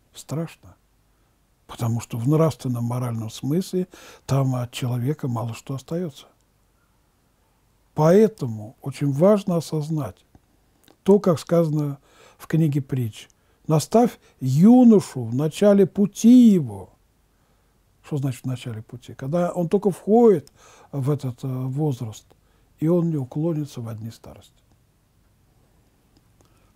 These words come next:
Как, э, по поводу этого стиха я часто замечаю,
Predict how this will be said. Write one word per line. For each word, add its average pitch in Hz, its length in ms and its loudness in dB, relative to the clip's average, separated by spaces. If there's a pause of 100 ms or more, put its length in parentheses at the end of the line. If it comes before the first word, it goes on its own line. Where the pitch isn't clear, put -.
Как, - 260 -8
э, 117 280 -6
по 131 80 -6
поводу 131 420 -4
этого 123 500 -4
стиха 170 440 2
я 143 140 2
часто 131 380 -6
замечаю, 135 720 0